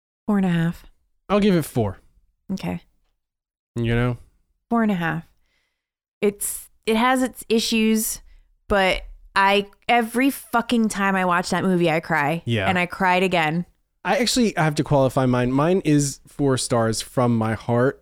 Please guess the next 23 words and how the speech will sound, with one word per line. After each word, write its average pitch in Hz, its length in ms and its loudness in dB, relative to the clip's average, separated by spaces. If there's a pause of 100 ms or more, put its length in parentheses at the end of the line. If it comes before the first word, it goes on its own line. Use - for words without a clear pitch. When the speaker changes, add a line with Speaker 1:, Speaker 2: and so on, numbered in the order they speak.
Speaker 2:
but 127 200 -2
one 127 280 0
of 123 100 -2
those 117 200 -2
stars 107 500 -2
at 117 240 -12
least 117 480 -2
is 110 160 -6
for 117 200 -4
nostalgia 104 680 -4
alone. 101 520 -8
So - 200 -8
keep 208 220 -12
that 104 160 -4
in 95 80 -20
mind. 90 220 -20 (260)
Speaker 1:
Oh, 233 380 4
ap-, 202 200 0
Speaker 2:
You - 80 2
Speaker 1:
I 254 140 6
would 269 120 4
Speaker 2:
know? - 60 2
Speaker 1:
say 220 320 -2